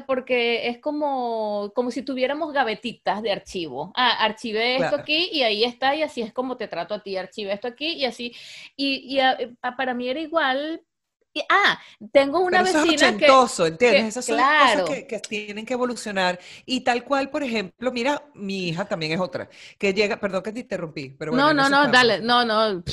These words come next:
Speaker 2: Eh, ¿sabes qué pa-
Speaker 1: <laughs> Esta mera-, esta sí.
Speaker 2: Tú sabes que, eh, mi hija también me tiene evolucionando a cada rato. Ella un día descubrió que ella no tenía que ser heterosexual o gay, que habían setecientas, eh, formas de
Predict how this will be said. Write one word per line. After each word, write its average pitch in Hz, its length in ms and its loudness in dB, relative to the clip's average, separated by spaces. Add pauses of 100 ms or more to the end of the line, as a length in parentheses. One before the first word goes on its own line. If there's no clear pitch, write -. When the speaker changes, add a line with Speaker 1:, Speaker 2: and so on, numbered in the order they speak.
Speaker 2:
Eh, 214 240 -8 (100)
¿sabes 233 300 4
qué 269 140 4
pa- 240 160 6
Speaker 1:
<laughs> - 20 8
Esta 247 180 6
mera-, 240 300 4 (180)
esta 254 380 6
sí. - 400 -4 (640)
Speaker 2:
Tú 233 120 -4
sabes 240 240 -2
que, 277 280 0
eh, 220 200 -4
mi 247 280 -6
hija 254 180 -2
también 247 300 0
me 254 100 -2
tiene 262 280 -2
evolucionando 247 600 -4
a 226 40 -10
cada 269 160 -2
rato. 277 280 -2
Ella 285 320 2
un 262 160 -8
día 277 160 2
descubrió 285 600 -2
que 220 120 2
ella 226 180 4
no 254 120 -2
tenía 254 260 0
que 262 100 -2
ser 226 300 -2
heterosexual 226 760 0
o 214 100 2
gay, 143 320 0 (280)
que 233 100 4
habían 262 340 2
setecientas, 262 1040 0
eh, 196 400 2
formas 226 400 0
de 156 520 -2